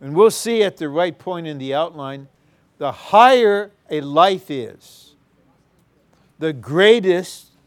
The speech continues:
greater is its need for pleasure. Now, I don't know zoology.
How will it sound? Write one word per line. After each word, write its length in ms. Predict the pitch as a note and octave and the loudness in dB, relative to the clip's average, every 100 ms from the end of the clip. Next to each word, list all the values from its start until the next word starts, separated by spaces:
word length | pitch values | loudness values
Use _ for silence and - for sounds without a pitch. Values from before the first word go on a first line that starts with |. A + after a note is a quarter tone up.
| _ | _
greater 460 | A#2+ E3 G#3 E3+ D#3 | -6 2 2 2 -2
is 220 | D#3 C#3 | -6 -8
its 240 | D3+ - C#3+ | -10 -12 -10
need 320 | D3+ D3+ B2+ | -6 -6 -8
for 160 | D3 | -14
pleasure. 640 | - - F3 F#3 B2+ A2 F#2 _ _ | -14 -10 -4 -4 -6 -16 -20 _ _
Now, 220 | C3 B2 D#3+ | -12 -8 -2
I 160 | F#3+ | 0
don't 200 | G3 D#3 | 0 -6
know 220 | C3+ A#2+ | -10 -12
zoology. 1120 | G#2 A#2 G#2+ G#2+ C3+ F3+ F#3+ D3 C#3+ E3+ F3+ | -12 -12 -12 -8 -2 -2 -2 -6 -10 -10 -10